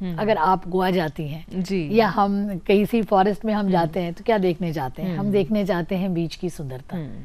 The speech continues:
Speaker 2: तो अगर बीच ही नहीं रहेगा, तो हम क्या देखने
Speaker 1: जी।
Speaker 2: जाएंगे? तो I think इस एक शब्द से मैं कहना चाहूँगी कि नेचर को प्रिजर्व करना हमारे ही हित में है।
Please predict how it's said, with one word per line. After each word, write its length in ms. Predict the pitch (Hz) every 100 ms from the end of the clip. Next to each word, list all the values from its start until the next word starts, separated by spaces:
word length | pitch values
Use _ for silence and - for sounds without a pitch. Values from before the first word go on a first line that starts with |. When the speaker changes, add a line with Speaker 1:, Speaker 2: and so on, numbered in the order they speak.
| - - - - - - - - -
Speaker 2:
तो 80 | 214
अगर 200 | 202 220
बीच 260 | 196 202 240
ही 60 |
नहीं 200 | 226 214
रहेगा, 300 | 202 196 185
तो 140 | 196 202
हम 80 |
क्या 160 | 180 185
देखने 300 | 165 151 160
Speaker 1:
जी। 60 | 139
Speaker 2:
जाएंगे? 300 | 139 131 160
तो 120 | 202
I 300 | 185 - 196
think 200 | 233 220 -
इस 180 | 202 - -
एक 160 | 208
शब्द 200 | - 185
से 220 | - 208
मैं 220 | 196 185 175
कहना 360 | - 170 185
चाहूँगी 440 | 185 185 170 175 185
कि 220 | 196 233 - - - - -
नेचर 340 | 175 180 226 226
को 160 | -
प्रिजर्व 380 | 214 196 170 208 180
करना 400 | 180 170 208 214
हमारे 300 | 190 185 185
ही 240 | 190 214 202
हित 220 | 180 -
में 120 | 151
है। 160 | 131